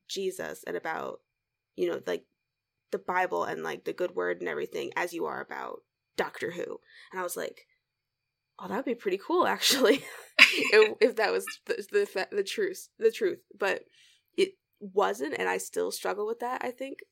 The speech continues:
putting, like, I think my hierarchy of, like, important things is super skewed, <laughs> and it's something that I continue to work on,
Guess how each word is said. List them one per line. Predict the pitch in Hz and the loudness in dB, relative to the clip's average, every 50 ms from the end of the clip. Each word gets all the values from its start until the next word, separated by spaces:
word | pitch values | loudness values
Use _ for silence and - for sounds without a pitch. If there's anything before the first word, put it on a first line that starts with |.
| _ _ | _ _
putting, | - - 190 185 - - - - 143 139 - _ _ _ - - - - - - _ - | -10 -6 -4 -2 -2 -2 -4 -6 -8 -12 -14 _ _ _ -20 -20 -20 -20 -20 -20 _ -4
like, | - 92 - - _ _ | -4 -4 -4 -6 _ _
I | - 202 | -4 -2
think | 240 254 254 226 | -2 -2 -4 -4
my | 208 180 | -6 -6
hierarchy | - - 190 180 180 170 175 175 - - 175 170 - | -4 -4 -4 -2 -2 -2 -2 -4 -6 -8 -8 -6 -6
of, | - 160 147 117 - - - - - - - _ _ _ _ _ _ _ _ _ _ - | -6 -6 -6 -6 -8 -10 -14 -16 -20 -20 -20 _ _ _ _ _ _ _ _ _ _ -8
like, | 92 - - - - - _ _ _ _ _ _ _ _ _ _ _ _ _ _ _ _ _ _ _ - | -8 -8 -8 -12 -18 -20 _ _ _ _ _ _ _ _ _ _ _ _ _ _ _ _ _ _ _ -4
important | 190 196 190 - 220 190 - - 180 - | -4 -4 -2 -2 0 0 0 0 -4 -4
things | - 92 - 180 185 196 - - | -2 0 0 0 -2 -4 -8 -8
is | - 165 180 190 - - - - | -8 -8 -8 -10 -14 -16 -16 -14
super | - - - 202 196 - 190 | -8 -6 -6 -4 -4 -2 -4
skewed, | 214 - - - 175 175 190 208 254 - - - - - _ - | -4 -4 -4 0 4 4 4 4 4 0 -6 -12 -20 -20 _ -20
<laughs> | - - - - - - - | -18 -16 -14 -14 -12 -6 -2
and | 202 190 180 | -2 0 0
it's | 180 165 - - 190 - | 0 0 0 -2 -2 -2
something | - 185 180 175 180 175 | -4 -4 -4 -4 -4 -4
that | 175 180 | -2 -4
I | 175 175 | -4 -4
continue | - 202 190 - 202 190 185 | -6 -6 -6 -2 -2 -2 -2
to | 185 180 | -2 -4
work | - 180 180 180 - | -4 -6 -8 -8 -8
on, | 196 185 185 190 190 196 | -8 -8 -8 -8 -12 -14